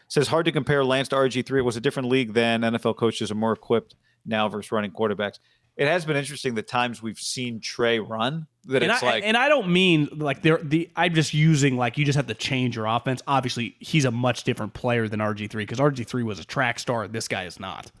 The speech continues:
Speaker 1: Yeah, I, I, what, but I think his point, and I think it's well made, every time you've seen Trey come into the game and they've gone to some run plays, it's not been like,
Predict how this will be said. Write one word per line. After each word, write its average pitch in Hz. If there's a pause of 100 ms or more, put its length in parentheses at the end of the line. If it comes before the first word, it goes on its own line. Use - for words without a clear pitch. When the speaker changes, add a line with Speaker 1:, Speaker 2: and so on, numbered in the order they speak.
Speaker 1:
Yeah, 120
I, 151
I, 180
what, 160
but 147
I 143
think 156
his 139
point, 175
and 135
I 120
think 123
it's 120
well 120
made, 117 (520)
every 156
time 151
you've 120
seen 127
Trey 123
come 123
into 117
the 104
game 110
and 101
they've 101
gone 104
to 104 (120)
some -
run 113
plays, 151
it's -
not 160
been 135
like, 107